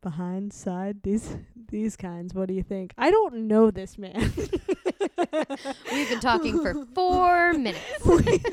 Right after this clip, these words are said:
Speaker 1: this is a five-minute conversation with a fucking sh-, foreign stranger. Uh, <laughs> I'm gonna get taken in America. <laughs>
Speaker 2: She'll be taken two blocks from her house. <laughs>
Speaker 1: And my dad will be like, "Yeah, I'm not calling anyone."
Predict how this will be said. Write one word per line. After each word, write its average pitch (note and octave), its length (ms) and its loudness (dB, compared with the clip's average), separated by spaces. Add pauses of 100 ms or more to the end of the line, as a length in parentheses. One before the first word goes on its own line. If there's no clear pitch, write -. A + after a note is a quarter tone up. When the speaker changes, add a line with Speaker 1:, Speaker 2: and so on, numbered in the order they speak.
Speaker 1:
this B4+ 200 6
is G4 160 2
a C#4+ 100 8
five-minute B3 680 2
conversation G#3+ 840 -4 (360)
with D4 220 6
a C4+ 100 10
fucking C#4+ 500 0
sh-, - 300 -8 (120)
foreign C4 420 4
stranger. G#3 760 -4 (840)
Uh, A#3+ 240 -4 (560)
<laughs> - 640 -12
I'm F4+ 260 -4
gonna D#4+ 200 -6
get A#3+ 180 -6
taken G#3+ 420 -4
in A3 240 -8
America. F#3+ 720 -6 (540)
<laughs> F#4+ 520 -4
Speaker 2:
She'll D4+ 140 0
be F4+ 80 4
taken C#4+ 380 2
two C4+ 200 2
blocks G3 380 4
from G#3 180 -2
her E3 120 -4
house. F3 300 -2
<laughs> F4 80 -2 (1600)
Speaker 1:
And E4+ 120 0
my D4+ 160 10
dad A#3+ 320 4
will A#3+ 80 8
be A3+ 100 4
like, A3 220 -2
"Yeah, A3+ 100 0
I'm A3 80 -6
not A3+ 140 -4
calling B3 280 -2
anyone." G3+ 520 -8